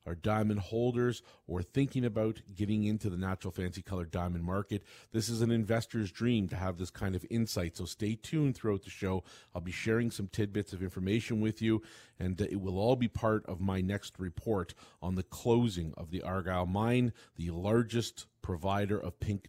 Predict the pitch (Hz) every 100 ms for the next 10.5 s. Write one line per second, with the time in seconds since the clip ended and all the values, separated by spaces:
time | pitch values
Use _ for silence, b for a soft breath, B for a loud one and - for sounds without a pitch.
0 | - 90 90 90 90 - 90 85 80 90
1 | 107 90 80 - - 104 113 131 131 -
2 | b b b 139 139 110 107 104 101 95
3 | - 117 90 98 95 92 - 113 98 95
4 | 90 - 104 95 92 92 - - 85 85
5 | 98 113 107 95 95 - b b b b
6 | 87 87 101 101 101 - _ - 95 92
7 | 87 - 90 - 90 87 92 101 - 85
8 | 82 - 92 - 95 78 - 90 80 113
9 | 131 - 98 98 101 101 92 - 95 92
10 | 87 - 127 127